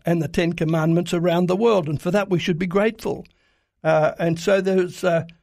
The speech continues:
uh, I, I believe it was Derek Prince who called Israel God's timepiece. And if we want to understand what's happening around the world today, uh,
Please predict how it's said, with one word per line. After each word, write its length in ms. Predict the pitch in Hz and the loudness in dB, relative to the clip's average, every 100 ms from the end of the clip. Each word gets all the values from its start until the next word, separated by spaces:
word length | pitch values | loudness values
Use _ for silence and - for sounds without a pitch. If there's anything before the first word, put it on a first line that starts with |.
| _ _ _ - | _ _ _ -14
uh, 140 | - - - | -12 -12 -4
I, 280 | 185 - 185 | -2 2 0
I 20 | |
believe 540 | 156 175 214 254 165 - _ 508 - | 0 0 0 0 -4 -10 _ -16 -10
it 240 | 349 180 | -4 -2
was 220 | 202 147 | 0 -2
Derek 380 | 147 208 190 - | 0 0 0 -4
Prince 480 | - 202 - - - _ _ _ _ | -2 -2 -2 -12 -20 _ _ _ _
who 120 | - 160 | -6 -2
called 340 | 185 196 170 | 0 0 2
Israel 380 | 185 180 175 156 | 0 2 0 2
God's 360 | 143 170 139 | 0 0 -2
timepiece. 760 | - 165 156 135 151 135 - - _ _ _ _ _ | -2 0 0 -2 -4 -6 -14 -18 _ _ _ _ _
And 160 | 170 170 | 0 0
if 140 | 170 | 0
we 140 | 226 240 | -2 0
want 200 | 185 175 | 0 0
to 100 | 170 | 0
understand 600 | 170 147 - 175 185 147 | -2 -4 -2 0 2 -2
what's 180 | 160 165 | -6 -2
happening 420 | 175 170 165 147 | -2 0 -2 0
around 340 | 151 180 185 | 0 0 0
the 80 | 156 | 0
world 300 | 165 175 160 | 0 0 -2
today, 440 | 147 - 156 160 - _ _ | -2 2 2 0 -10 _ _
uh, 240 | 156 156 | 0 0